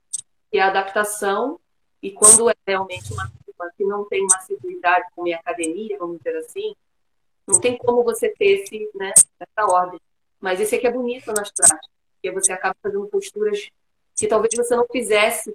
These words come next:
fosse um aluno sempre fazendo. É, posturas que vem mesmo, que são muito bonitas.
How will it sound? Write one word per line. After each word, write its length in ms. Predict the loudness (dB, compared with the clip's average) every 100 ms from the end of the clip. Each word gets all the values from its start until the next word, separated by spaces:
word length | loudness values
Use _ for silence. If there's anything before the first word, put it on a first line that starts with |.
| 6
fosse 220 | 6 0
um 40 | 2
aluno 340 | 4 6 4 0 4
sempre 340 | 6 6 2 -4 -4 _ _ _ _
fazendo. 640 | -2 0 0 -2 -4 -6 -12 -16 -12 -12 -14 _ -10 -4
É, 340 | -2 -2 -4 -10 _ -12
posturas 800 | -12 -14 -16 -18 -16 -12 -8
que 100 | -6 0
vem 240 | 2 4
mesmo, 360 | 4 2 0 -8 -6
que 320 | -6 -6 -14
são 320 | -12 -8 -8
muito 160 | -10 -12
bonitas. 380 | -8 -8 -12